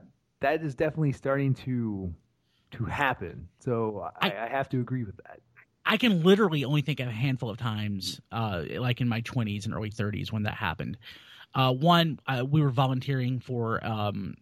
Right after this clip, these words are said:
Speaker 2: a school and helping build a playground. Uh, and it required a lot of lifting, like, heavy lumber and, and things like that. And it was an all-day thing. And I remember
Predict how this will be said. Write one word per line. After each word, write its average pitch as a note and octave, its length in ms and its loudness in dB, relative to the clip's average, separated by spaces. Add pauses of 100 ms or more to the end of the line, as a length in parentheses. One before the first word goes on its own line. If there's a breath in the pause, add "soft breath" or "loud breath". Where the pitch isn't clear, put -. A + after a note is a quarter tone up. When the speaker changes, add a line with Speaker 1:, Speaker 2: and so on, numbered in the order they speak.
Speaker 2:
a B2+ 100 -4
school A2 720 0
and B2 100 -2
helping B2+ 400 2
build A2 200 -2
a F2 40 -4
playground. A1+ 680 -6 (580 loud breath)
Uh, A#2 380 4
and D3+ 120 6
it - 140 4
required C#3+ 360 4
a C3 40 0
lot B2+ 220 4
of B2 420 0
lifting, B2+ 560 2
like, A#2 220 -2
heavy A#2+ 680 0
lumber A#2 720 4
and, A2 420 0
and A#2 200 0
things A2+ 180 0
like A#2 220 -4
that. A2 320 0
And C3+ 120 4
it A2 60 0
was C3 140 0
an B2 80 2
all-day A#2 840 2
thing. F#2+ 360 -4
And G2 100 -4
I G#2+ 40 -2
remember A2+ 440 0